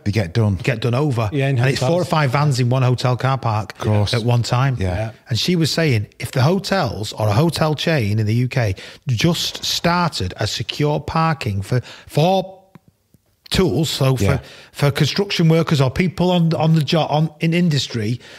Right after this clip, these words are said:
Speaker 2: that kind of wanna leave the van safe at night,
Speaker 1: Yeah.
Speaker 2: they'd, they'd clean up, she reckons.
Speaker 1: It's a good shout. That's a really good
Speaker 2: Because
Speaker 1: shout.
Speaker 2: of the amount of, uh, tool theft.
Speaker 1: I, the, the last van I used to drive for a company was,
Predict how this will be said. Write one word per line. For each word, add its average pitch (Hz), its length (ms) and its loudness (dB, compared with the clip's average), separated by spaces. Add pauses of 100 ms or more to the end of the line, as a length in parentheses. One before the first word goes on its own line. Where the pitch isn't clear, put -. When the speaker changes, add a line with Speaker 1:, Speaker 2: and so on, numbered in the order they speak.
(120)
Speaker 2:
that 131 140 -6
kind 143 160 4
of 120 80 0
wanna 151 200 2
leave 156 180 2
the 147 80 2
van 156 260 2
safe 196 480 -2
at 165 120 -2
night, 160 540 0
Speaker 1:
Yeah. 80 240 -4 (540)
Speaker 2:
they'd, 135 400 0
they'd 135 340 0
clean 147 240 2
up, 156 160 0
she - 140 -2
reckons. 107 520 -4 (360)
Speaker 1:
It's - 100 -14
a - 40 -6
good - 80 0
shout. 107 380 -2
That's 95 200 -8
a 87 40 -4
really 120 180 -2
good 120 60 0
Speaker 2:
Because 131 180 2
Speaker 1:
shout. 123 80 2
Speaker 2:
of 120 40 2
the 127 60 2
amount 135 280 2
of, 123 180 -2
uh, 127 180 2
tool 165 260 -2
theft. 147 460 -2 (180)
Speaker 1:
I, 127 60 -8
the, 117 60 -8
the - 160 -4
last 156 200 -2
van 139 120 0
I 143 220 0 (160)
used 107 180 -6
to 92 80 -12
drive 85 200 -4
for - 120 -8
a 80 40 -4
company 78 420 -6
was, 85 320 -6